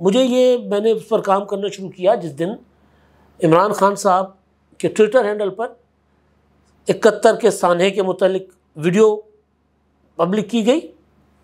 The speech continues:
जिसमें आर्मी चीफ जनरल आसिम मुनीर को यहिया खान से म-, उनका मुआजना करके और कहा गया कि जैसे वो गद्दार था वैसे ये भी है।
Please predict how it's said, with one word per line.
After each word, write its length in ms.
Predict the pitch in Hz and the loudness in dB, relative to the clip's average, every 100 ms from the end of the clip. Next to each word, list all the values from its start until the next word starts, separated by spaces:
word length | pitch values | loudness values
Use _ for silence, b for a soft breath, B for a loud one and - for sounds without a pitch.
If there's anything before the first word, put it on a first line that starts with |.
| _ _ _ - | _ _ _ -12
जिसमें 560 | 156 170 196 185 196 196 - b b b b _ | -6 -4 2 2 2 -4 -14 b b b b _
आर्मी 340 | 180 196 208 | 2 4 2
चीफ 440 | 208 190 190 - - _ _ 147 | 0 0 -4 -4 -16 _ _ 2
जनरल 380 | 160 165 185 - _ _ 139 | 2 4 0 -6 _ _ -2
आसिम 280 | 143 208 | -2 -2
मुनीर 360 | 175 160 160 160 | -2 -2 -2 -2
को 280 | 151 170 - - _ _ _ _ _ _ _ _ _ - - - | -2 -4 -4 -10 _ _ _ _ _ _ _ _ _ -20 -20 0
यहिया 280 | 147 165 202 | 2 4 4
खान 300 | 202 165 175 | 4 2 0
से 340 | 170 160 185 - _ _ - | -2 -2 -2 -10 _ _ -8
म-, 160 | 143 | -4
उनका 300 | 143 160 139 | -2 0 0
मुआजना 460 | 147 131 147 160 220 | 2 2 0 0 -6
करके 280 | 214 202 208 | -4 -6 -4
और 60 | 175 | -4
कहा 200 | 175 156 | -4 -4
गया 140 | 156 | -6
कि 100 | 147 | -8
जैसे 200 | 147 143 | -10 -12
वो 140 | 147 156 | -10 -10
गद्दार 260 | 135 135 - | -8 -8 -8
था 60 | |
वैसे 200 | 175 135 | -14 -16
ये 100 | 123 | -18
भी 220 | 107 - | -18 -20
है। 80 | - | -20